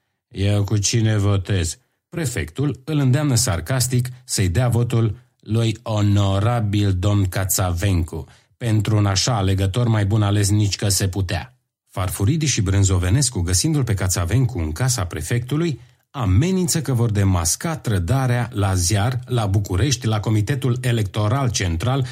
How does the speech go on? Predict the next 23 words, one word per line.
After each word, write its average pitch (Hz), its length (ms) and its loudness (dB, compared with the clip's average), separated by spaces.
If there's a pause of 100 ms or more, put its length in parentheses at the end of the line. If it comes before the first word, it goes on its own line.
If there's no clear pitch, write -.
(160)
pe 120 140 -4
când 175 220 0
Cațavencu, 135 760 -2
în 165 220 0
entuziasmul 92 760 0
promisiunilor, 160 920 0 (280)
îi 196 200 -4
aduce 160 400 -2
un 147 240 0
elogiu 143 540 -2
ridicol 107 640 0 (180)
lui 139 220 -2
Tipătescu: 127 760 -4 (340)
„Prefectul 104 720 -2
cel 151 360 -2
mai 87 240 -2
onest, 95 720 -2 (240)
cel 170 300 -2
mai 113 180 0
integru, 120 720 2 (260)
cel 170 320 0
mai 156 180 0
credincios”, 135 800 0